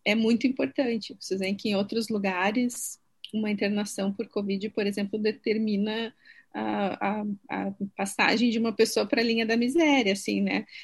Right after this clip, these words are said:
Na Índia, uma pessoa ficar doente significa que a família vai perder tudo, né? Nos Estados Unidos também. <laughs> Então,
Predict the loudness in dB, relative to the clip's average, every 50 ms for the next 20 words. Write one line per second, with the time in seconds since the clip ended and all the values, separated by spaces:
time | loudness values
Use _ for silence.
0 | -10 _ -2 0 0 0 0 0 2 6 8 8 8 8 8 4 4 4 2 2
1 | 0 0 0 -2 0 0 -4 -4 -4 -4 -4 -2 0 0 0 2 0 0 -2 -2
2 | 0 0 2 2 0 -2 -2 -4 -2 -2 0 -2 -2 -2 -4 -2 -2 -2 -2 -2
3 | -2 -2 0 0 0 0 0 0 0 0 2 2 2 4 4 2 2 4 6 8
4 | 12 12 12 12 12 8 0 -4 -10 -18 -20 -20 -20 _ _ _ -6 -2 0 2
5 | 4 4 4 4 6 8 8 8 10 8 8 8 6 4 2 2 6 8 10 10
6 | 10 8 8 10 10 12 12 12 8 8